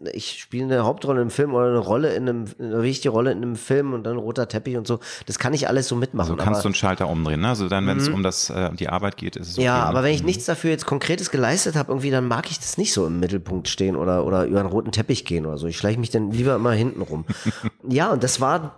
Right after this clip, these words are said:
Speaker 1: da schon so irgendwie angelegt, noch verstärkt eben durch die Pubertät.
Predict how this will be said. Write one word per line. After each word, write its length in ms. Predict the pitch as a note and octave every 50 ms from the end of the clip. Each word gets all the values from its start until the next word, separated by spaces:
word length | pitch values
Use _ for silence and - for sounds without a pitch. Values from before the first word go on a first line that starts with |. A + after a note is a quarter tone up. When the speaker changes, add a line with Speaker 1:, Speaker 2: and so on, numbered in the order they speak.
| _ _ _
Speaker 1:
da 200 | - A#2 C3 D#3+
schon 240 | E3+ - E3 D#3+ D3+
so 100 | C#3+ C#3+
irgendwie 280 | - D3 - - -
angelegt, 500 | - G#2+ C3+ E3 F#3 F3+ D#3+ D#3 D#3 D3+
noch 160 | - C3 A#2+ -
verstärkt 520 | - C3 B2 - - B2 B2+ E3+ F3 -
eben 160 | - D3 C3+
durch 180 | B2+ C#3 D#3 E3
die 100 | - E3+
Pubertät. 600 | - - D#3 C3+ C#3 C3 C3+ - C3 C#3 C#3 -